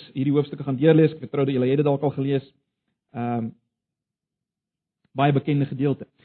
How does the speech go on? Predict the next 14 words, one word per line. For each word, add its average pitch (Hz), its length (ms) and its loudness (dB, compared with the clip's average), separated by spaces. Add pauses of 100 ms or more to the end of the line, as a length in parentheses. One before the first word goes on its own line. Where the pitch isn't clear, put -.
(320)
Maar - 120 4
broers 349 160 8
en 247 80 0
susters, 233 200 4
ons 269 160 -2
begin 254 240 4
nou 226 80 8
vanoggend 220 320 6
met 175 120 6
'n 147 80 2
week 196 200 4
van 175 120 0
gebed. 185 400 4 (600)
Uh, 156 280 4